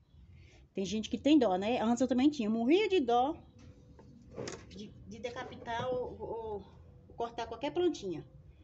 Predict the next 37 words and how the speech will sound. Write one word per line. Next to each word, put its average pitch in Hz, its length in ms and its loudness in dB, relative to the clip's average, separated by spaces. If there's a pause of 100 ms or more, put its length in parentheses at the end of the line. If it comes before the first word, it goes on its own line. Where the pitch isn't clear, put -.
(800)
Mas 294 260 -4
depois 269 280 -2
que - 80 -4
eu 247 40 -2
descobri 208 600 -6
que 214 180 -10
elas 220 260 -4
gostam, 185 380 -4
isso 196 140 -10
aqui 196 140 -10
faz 214 280 -8
um 202 100 -10
bem 240 180 -6
danado 208 360 -8
pra 185 200 -6
elas, 233 460 -6 (360)
nossa. 240 460 -10 (1500)
E 202 80 -10
eu 196 80 -8
descobri 226 420 -4
o 233 60 2
efeito 226 480 -2
delas, 208 300 -4
que 196 80 -8
ela 180 120 -2
dá 190 140 -2
pra 190 100 -16
você 180 240 -12
ter 190 120 -8
um 185 100 -4
vaso 180 280 -4
cheio, 226 380 -4 (960)
é 185 60 -8
só 277 180 -2
fazer 294 280 0
isso. 175 260 -6 (380)
Aqui 240 520 0